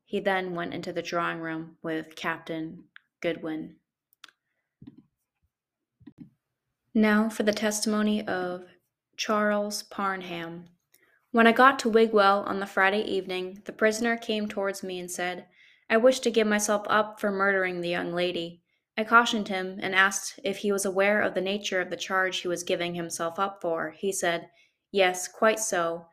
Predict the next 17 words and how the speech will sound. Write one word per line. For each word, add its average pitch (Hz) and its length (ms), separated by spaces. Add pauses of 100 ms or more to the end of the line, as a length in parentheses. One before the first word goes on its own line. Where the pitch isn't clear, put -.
(240)
and 214 160
will 220 160
go 226 220
with 220 200
you 196 120
quietly, 170 720 (200)
only 220 260
let 208 200
me 196 100
see 185 260
her 165 180
first." 160 500 (540)
I 208 80
then 220 260
said 214 300
to 196 80
him, 180 400